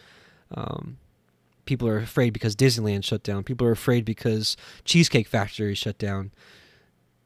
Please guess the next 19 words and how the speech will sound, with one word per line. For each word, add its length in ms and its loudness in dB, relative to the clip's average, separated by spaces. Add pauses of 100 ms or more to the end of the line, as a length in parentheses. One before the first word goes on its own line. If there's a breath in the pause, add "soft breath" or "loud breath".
People 220 0
are 60 4
afraid 280 2
because 220 -2
schools 280 2
are 60 -2
shut 220 -4
down. 320 -6 (760)
People 180 8
are 60 8
afraid 320 2
because 640 0 (720)
the 300 -2
news 260 6
tells 260 4
them 80 -2
to 40 -2
be 100 -4
afraid. 340 -6